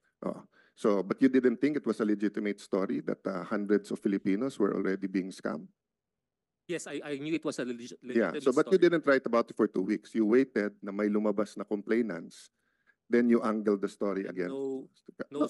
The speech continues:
Speaker 2: Your Honor, we did not wait.
Speaker 1: Oh, so what did you do for two weeks?
Speaker 2: Ah, we continued with our, ano, we con-, we continued with our
Speaker 1: Yeah, you
Speaker 2: show.
Speaker 1: never, you never wrote about it.
Speaker 2: I,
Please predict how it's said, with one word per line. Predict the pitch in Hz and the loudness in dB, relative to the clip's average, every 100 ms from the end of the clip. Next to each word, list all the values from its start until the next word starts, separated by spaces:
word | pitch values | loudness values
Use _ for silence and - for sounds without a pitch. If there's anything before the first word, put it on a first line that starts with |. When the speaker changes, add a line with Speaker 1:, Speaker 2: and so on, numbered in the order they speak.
| - | -4
Speaker 2:
Your | 143 139 | -8 -6
Honor, | 127 113 | -8 -10
we | 117 | -10
did | 120 117 | -10 -12
not | 120 110 | -16 -16
wait. | 113 101 - _ _ _ _ _ | -18 -20 -20 _ _ _ _ _
Speaker 1:
Oh, | 160 - - _ - | -4 -4 -8 _ -6
so | - | 2
what | 180 202 | 4 4
did | 151 | 4
you | 139 | 4
do | 156 151 | 4 4
for | 131 | 4
two | - | 4
weeks? | 190 120 - - _ _ _ _ _ - | 2 2 -4 -20 _ _ _ _ _ -18
Speaker 2:
Ah, | 131 | -18
we | 127 | -18
continued | 139 - 156 151 294 139 | -16 -6 -6 -4 -8 -8
with | 147 | -12
our, | 143 | -10
ano, | 147 123 107 | -10 -14 -16
we | 113 | -14
con-, | 139 | -14
we | 123 | -8
continued | 151 139 143 147 | -8 -6 -8 -6
with | 139 143 | -4 -4
our | 143 | -4
Speaker 1:
Yeah, | 165 | -4
you | 175 | -2
Speaker 2:
show. | 208 | 2
Speaker 1:
never, | 208 202 196 | 6 8 6
you | 190 | 4
never | 220 220 208 | 4 6 6
wrote | 190 214 | 6 2
about | 196 165 156 | -2 -2 -4
it. | 180 - _ - | -6 -12 _ -20
Speaker 2:
I, | 120 | -20